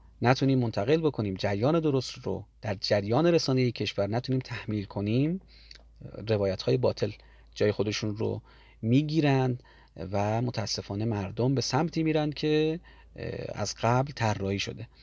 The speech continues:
لذا نبود جریان رسانه‌ای قوی در دولت آقای رئیسی به عنوان یکی از، اه، حلقه مفقوده‌های بسیار اثرگذار در طول عمر دولت آقای رئیسی تعریف می‌شه. اگر این نقیصه رو نتونن به درستی،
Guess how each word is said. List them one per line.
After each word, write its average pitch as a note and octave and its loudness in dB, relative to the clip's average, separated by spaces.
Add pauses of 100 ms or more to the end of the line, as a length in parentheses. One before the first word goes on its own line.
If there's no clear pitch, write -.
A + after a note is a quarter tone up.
(320)
لذا C3 6
نبود D#3 4
جریان D3 6
رسانه‌ای A#2+ -2
قوی A#2+ 0
در B2+ 0
دولت A2 -2
آقای G#2 0
رئیسی G#2+ -2 (300)
به A2 0
عنوان A2 0
یکی B2+ 0
از، B2 -2 (380)
اه، F2+ -6
حلقه G#2+ -2
مفقوده‌های A2 0 (340)
بسیار C#3 6
اثرگذار A#2+ 0
در C3+ 0 (100)
طول D#3+ 2
عمر D3 2
دولت A2+ -2
آقای G#2+ 2
رئیسی G#2+ -4
تعریف G2+ -4
می‌شه. - -6
اگر B2 4
این B2+ 2 (340)
نقیصه A2+ 2
رو C#3+ 4
نتونن A#2+ 0
به G#2 -2
درستی، G#2+ -2